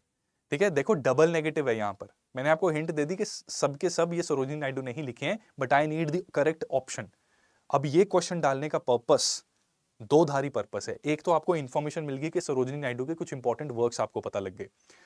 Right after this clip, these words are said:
दूसरा, ये चीज समझ लो दोस्तों कि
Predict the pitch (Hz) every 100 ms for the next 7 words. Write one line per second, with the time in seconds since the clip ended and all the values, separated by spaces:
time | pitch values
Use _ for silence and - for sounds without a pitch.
0 | _ 117 143 151 175 202 - _ _ _
1 | _ _ _ 110 107 170 196 185 190 185
2 | 156 143 160 165 156 123 113 - 160 196
3 | _ _ _ 190